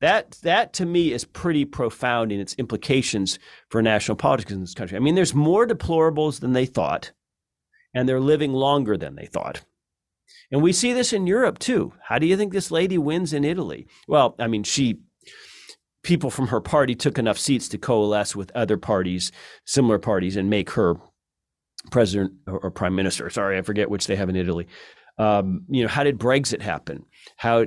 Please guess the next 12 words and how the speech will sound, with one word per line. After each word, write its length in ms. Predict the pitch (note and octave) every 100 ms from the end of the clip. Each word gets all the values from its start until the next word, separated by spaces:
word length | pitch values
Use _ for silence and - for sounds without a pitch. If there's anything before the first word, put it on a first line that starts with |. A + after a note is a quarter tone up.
| -
how 340 | - A#2 A#2+ A2+
does 280 | A2 G2 -
Viktor 300 | A#2+ - A#2
Orban 580 | A2 B2 A#2+ F#2+ E2 F2+
continue 500 | F#2 E2+ A2 G2+ F2+
to 100 | F2+
have 320 | F#2 E2 - - - _
pretty 380 | - D3 B2+ G#2+
large 340 | G#2+ G#2+ F#2+
Democratic 480 | A2 G2 F#2 G2 F2+
majority 440 | F2 F#2 G#2 F2+
support 600 | E2+ - - G2+ E2 D#2